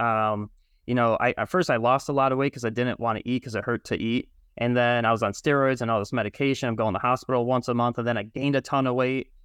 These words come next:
I gained thirty-five pounds. I'm not a tall guy, so it didn't look good on me. I looked like, you know, Pillsbury Doughboy or something, right? Literally, I have a photo of it. I'm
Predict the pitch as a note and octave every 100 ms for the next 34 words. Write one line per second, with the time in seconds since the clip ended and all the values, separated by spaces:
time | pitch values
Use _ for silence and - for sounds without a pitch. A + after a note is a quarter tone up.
0 | _ G#2+ C3 B2+ C#3 C3+ B2 B2+ A#2 B2
1 | A#2+ B2 B2+ B2 A#2 G#2 G2 - _ _
2 | _ _ - B2+ C3 B2+ - B2 B2 A#2
3 | A2+ A#2 A2 G2+ C3 A#2 A2+ B2 A#2+ A#2
4 | A#2 A2+ A2+ A2 A2+ G2+ - - - A2
5 | G2+ C#3 A#2+ A#2+ G#2+ A#2 G#2+ G2+ G2 G2+
6 | G2+ G2+ G2 G2+ A#2 A#2+ - - A#2 C#3+
7 | C3+ A2+ G#2+ A2+ A#2 A2 A#2+ A#2 G#2+ F#2+
8 | G2 G2+ G2+ - A2 A2+